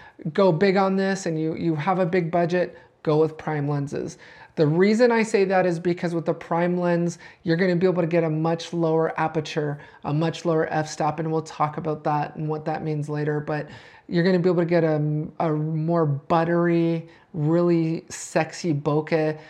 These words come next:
blurry effect in the background with a prime lens.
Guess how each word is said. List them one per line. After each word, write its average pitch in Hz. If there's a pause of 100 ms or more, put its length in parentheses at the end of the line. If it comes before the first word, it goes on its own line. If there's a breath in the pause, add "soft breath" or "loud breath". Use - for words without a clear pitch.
(180 loud breath)
blurry 165
effect 160
in 165
the 156
background 156
with 160
a 160
prime 151
lens. 151